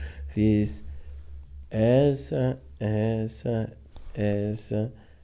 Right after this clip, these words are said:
quatro, cinco com o tio Patinhas aqui, seis com a do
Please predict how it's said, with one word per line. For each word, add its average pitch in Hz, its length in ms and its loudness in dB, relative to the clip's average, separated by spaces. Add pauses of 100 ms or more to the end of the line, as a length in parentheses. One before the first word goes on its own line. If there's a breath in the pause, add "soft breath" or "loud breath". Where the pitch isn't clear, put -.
(160 soft breath)
quatro, 113 800 -2 (220)
cinco 113 360 -6
com - 100 -4
o 110 40 -8
tio - 120 -6
Patinhas 104 540 -4
aqui, 110 480 -2 (300 soft breath)
seis 107 420 0
com 120 220 -2
a 110 280 2
do 101 720 -2